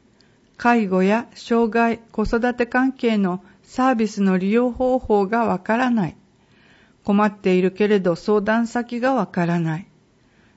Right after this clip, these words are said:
自分の近くに気になる世帯がある。身近な地域で相談できる人が欲しい。困ったことがあれば気軽に相談しようと呼びかけるハエルンのイラストと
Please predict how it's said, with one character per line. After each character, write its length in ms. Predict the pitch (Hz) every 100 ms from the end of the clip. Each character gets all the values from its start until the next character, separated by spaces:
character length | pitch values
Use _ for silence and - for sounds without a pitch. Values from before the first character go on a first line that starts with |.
| -
自 240 | 180 196
分 240 | 208 240 247
の 100 | 254
近 320 | 254 - 269
く 160 | 269 214
に 200 | 196 190
気 180 | -
に 140 | 226 240
な 140 | 262
る 100 | 254
世 200 | 220 202 190
帯 220 | 190 196
が 180 | 190 196
あ 60 | 208
る。 240 | 190 - _ _ _ _ _ _ _ _ _ _ -
身 160 | 208
近 280 | 202 226 240
な 160 | 240 247
地 220 | 247 269
域 240 | 262 226
で 160 | 202 196
相 260 | 196 220 220
談 260 | 226 233
で 140 | 233 233
き 160 | 254
る 100 | 247
人 260 | 220 - 254
が 140 | 226
欲 180 | 196 196
し 320 | 190 - 240
い。 120 | - - _ _ _ _ _ _ _ _ _ _ _ _ -
困 260 | 226 226
っ 60 | 240 -
た 140 | 214
こ 160 | 208 214
と 160 | 226 226
が 160 | 214
あ 60 | 208
れ 100 | 220
ば 160 | 196 180
気 220 | - 208
軽 240 | 233 247
に 160 | 247 240
相 280 | 240 247 240
談 300 | 240 240 240
し 240 | - 233
よ 280 | 240 233 - _ _
う 20 |
と 80 | -
呼 160 | 233 214
び 120 | 208
か 160 | 208 196
け 200 | 202 190
る 160 | 214
ハ 220 | - 202 226
エ 180 | 220
ル 140 | 196 190
ン 120 | 180
の 140 | 180
イ 100 | 175
ラ 160 | 185 196
ス 120 | 196
ト 160 | - 196
と 280 | 196 233